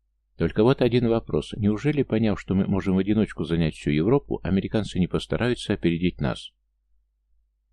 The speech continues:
"Товарищ Бережной", кивнул Сталин, — "ответьте на этот, как нам кажется, ключевой вопрос". Чтобы американцы не вмешивались в европейские дела, необходимо, чтобы все их ресурсы были связаны войной на Тихоокеанском театре боевых действий.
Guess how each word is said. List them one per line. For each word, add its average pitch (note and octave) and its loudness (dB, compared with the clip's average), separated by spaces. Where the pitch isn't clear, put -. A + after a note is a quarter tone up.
"Товарищ A#2 -2
Бережной", B2 0
кивнул C2 -6
Сталин, — - -8
"ответьте D3+ -2
на D#3+ 2
этот, - -4
как - -8
нам C3+ 0
кажется, C3 -2
ключевой A#2+ 2
вопрос". - -2
Чтобы F#2+ 2
американцы G#2 0
не G#2+ 2
вмешивались G#2 2
в G2 -4
европейские F#2+ 2
дела, F#2 2
необходимо, G2+ 0
чтобы F2+ 0
все F2 -2
их E2 -6
ресурсы F2+ -2
были E2 0
связаны F2 0
войной E2+ 2
на F#2+ 0
Тихоокеанском G2 -2
театре F2+ -2
боевых E2+ 2
действий. - -8